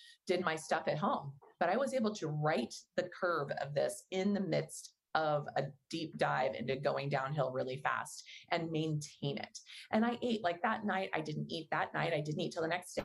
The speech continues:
day. I kept it super clean, super low carb. I didn't bring on alcohol. I didn't come in and, like,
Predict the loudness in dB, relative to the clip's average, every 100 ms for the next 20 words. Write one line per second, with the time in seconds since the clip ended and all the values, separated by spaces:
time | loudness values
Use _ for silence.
0 | 2 2 2 -2 -2 -2 -2 -2 2 0
1 | -2 -4 -4 -2 -2 -2 0 0 -2 -4
2 | 0 2 2 0 0 0 2 0 -2 -2
3 | 0 0 0 0 0 0 0 0 2 2
4 | 0 0 2 2 2 -2